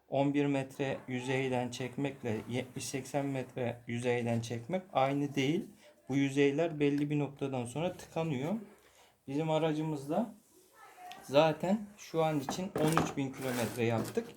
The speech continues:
İlk tıkanan bu oldu. Şimdi bunu değiştireceğiz. İlk tıkanan hava filtresi oluyor.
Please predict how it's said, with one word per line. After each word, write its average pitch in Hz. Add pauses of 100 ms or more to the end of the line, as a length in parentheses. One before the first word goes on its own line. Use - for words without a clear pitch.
İlk 196
tıkanan 160
bu 143
oldu. 101 (520)
Şimdi 147
bunu 156
değiştireceğiz. 101 (720)
İlk 185
tıkanan 160
hava 156
filtresi 120
oluyor. 117